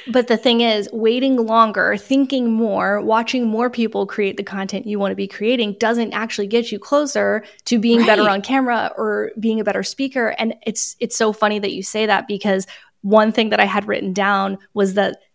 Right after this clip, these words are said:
Speaker 1: the more that you do it, the easier it gets.
Speaker 2: Yes.
Speaker 1: But the only way to get better and create those systems and figure out, like, what am I good at and what do I have? What can I work with that's here and available now is to do it.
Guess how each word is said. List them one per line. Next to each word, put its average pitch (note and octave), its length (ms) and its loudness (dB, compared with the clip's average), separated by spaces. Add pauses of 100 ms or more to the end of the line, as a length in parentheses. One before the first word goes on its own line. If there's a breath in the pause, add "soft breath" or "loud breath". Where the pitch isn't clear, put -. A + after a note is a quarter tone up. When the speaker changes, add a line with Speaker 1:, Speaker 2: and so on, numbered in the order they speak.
(120)
Speaker 1:
the G3 200 2
more A#3 300 4
that C4 120 -2
you A3 180 -2
do C4 260 2
it, G#3 380 0
the A3+ 200 -2
easier A#3+ 360 -2
it E3 200 -6
gets. - 600 -4
Speaker 2:
Yes. D#3 260 -6
Speaker 1:
But B3+ 160 4
the B3 180 -2
only C#4 300 4
way A3+ 320 2
to G3 320 -6
get A3 300 -2
better A#3+ 280 2
and G3+ 120 -2
create G#3+ 260 -2
those G3 180 -4
systems A3+ 440 -4
and G3+ 120 -6
figure A3 300 -2
out, G#3+ 160 2
like, G3+ 220 -4
what A#3+ 180 0
am C#4+ 100 2
I D4 120 0
good D#4 180 0
at A#3 180 0
and G#3+ 140 0
what A3+ 80 2
do C#4 100 0
I C4 100 4
have? A#3+ 500 -4
What A3+ 120 -4
can A#3+ 120 -8
I B3 80 -4
work G#3+ 280 -4
with G3+ 200 -8
that's - 180 -10
here B3+ 300 2
and A3 100 0
available G3+ 480 -2
now G#3 380 -2 (380 loud breath)
is B3+ 400 0
to - 160 -6
do G3+ 400 -4
it. - 240 -14